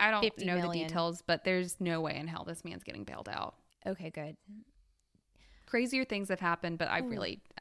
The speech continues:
Speaker 1: in this particular case, absolutely not.
Speaker 2: I think that I, the entire state of Idaho would, like, come get him. <laughs>
Speaker 1: Yeah, I,
Speaker 2: Honestly,
Speaker 1: for
Speaker 2: I think
Speaker 1: his
Speaker 2: it's probably
Speaker 1: safety,
Speaker 2: for his,
Speaker 1: honestly, he should
Speaker 2: for his
Speaker 1: probably stay in
Speaker 2: safety,
Speaker 1: jail.
Speaker 2: yeah.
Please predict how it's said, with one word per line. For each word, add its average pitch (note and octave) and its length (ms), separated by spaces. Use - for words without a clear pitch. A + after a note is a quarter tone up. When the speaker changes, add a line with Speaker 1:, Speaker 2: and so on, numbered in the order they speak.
Speaker 1:
in G3+ 120
this F3+ 140
particular E3 540
case, - 260
absolutely - 440
not. D2 220
Speaker 2:
I A3+ 200
think A#3+ 220
that A#3 220
I, F3 220
the G3+ 140
entire F#3 300
state F3+ 220
of - 140
Idaho G3 520
would, G3 200
like, E3 360
come F3+ 240
get E3 260
him. - 280
<laughs> - 40
Speaker 1:
Yeah, F3 240
I, F3+ 160
Speaker 2:
Honestly, G#3 440
Speaker 1:
for A3 60
Speaker 2:
I G3+ 60
think C#4 140
Speaker 1:
his D4+ 80
Speaker 2:
it's - 20
probably B3+ 200
Speaker 1:
safety, - 60
Speaker 2:
for A#3 100
his, A3 100
Speaker 1:
honestly, E3 240
he - 40
should A#3 40
Speaker 2:
for A3 80
his F#3+ 60
Speaker 1:
probably A3+ 180
stay G#3 160
in - 80
Speaker 2:
safety, - 140
Speaker 1:
jail. F#3 140
Speaker 2:
yeah. G3 320